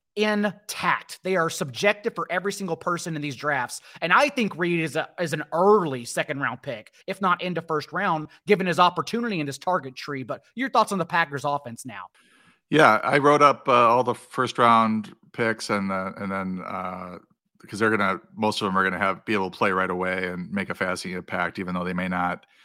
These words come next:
Speaker 2: These receivers didn't land in great spots. The four first round receivers,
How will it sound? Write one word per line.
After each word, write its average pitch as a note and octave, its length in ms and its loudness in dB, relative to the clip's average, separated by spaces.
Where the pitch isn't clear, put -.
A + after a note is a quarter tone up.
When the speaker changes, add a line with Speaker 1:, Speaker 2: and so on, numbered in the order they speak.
Speaker 2:
These G#2+ 120 -2
receivers A2 440 0
didn't F#2+ 260 0
land F#2 560 -2
in F2 220 -8
great F2+ 260 -4
spots. - 540 2
The F#2 80 -10
four F#2+ 480 0
first - 260 -4
round F#2 220 0
receivers, F#2 640 -6